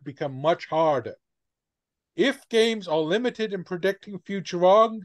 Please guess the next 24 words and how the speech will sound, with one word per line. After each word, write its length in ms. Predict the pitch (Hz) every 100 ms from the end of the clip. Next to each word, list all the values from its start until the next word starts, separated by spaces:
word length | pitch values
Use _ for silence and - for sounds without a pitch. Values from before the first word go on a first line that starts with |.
| -
outcomes, 800 | 180 226 226 143 104 95 - _ _ _ _ _
they 160 | 156 160
are 60 |
similarly 720 | 143 - 240 247 208 160 143
limited 520 | 131 143 135 - 123 - _ _ -
in 180 | 147 147
telling 420 | - 196 220 214
you 320 | 208 214 185 _ _ -
who 400 | 185 190 196 -
wins. 840 | 135 131 175 180 117 90 _ - - _ _ _ _ _
Often 420 | 160 247 - 277 214
the 60 |
weakest 600 | 165 202 254 - 220 -
part 480 | - 208 254 117 - _ _ _ _ _ _ _ _ _ _ _ _ 151
of 160 | 156
a 80 | 156
war 340 | 147 185 285 226
game 400 | 156 107 120 -
is 180 | 170 170
the 80 | 214
victory 380 | 285 - 196 175
conditions. 520 | 143 117 104 - _ _ _ _ _ _ _ _
The 80 | 143
vict-, 400 | 131 226 - -